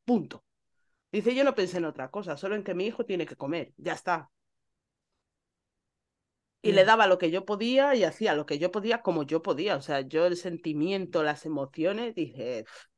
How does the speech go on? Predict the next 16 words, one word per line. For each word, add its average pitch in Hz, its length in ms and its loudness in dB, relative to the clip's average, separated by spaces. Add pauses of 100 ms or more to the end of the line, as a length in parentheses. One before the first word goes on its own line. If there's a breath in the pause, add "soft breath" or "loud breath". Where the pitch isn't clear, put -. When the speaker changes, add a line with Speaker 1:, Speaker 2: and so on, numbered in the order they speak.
(340)
Speaker 1:
no 135 140 -8
lo 147 120 -4
sé". 165 180 -2
A 147 80 0
veces 165 340 -6
miro 190 160 -2
a 170 60 -2
mi 175 120 -2
hijo 185 180 -4
y 190 40 -2
le 175 80 -2
tengo 175 140 -2
que 180 100 0
decir, 151 320 -2 (100)
Speaker 2:
Le, 156 380 4
Speaker 1:
"Cálmate, 196 400 -2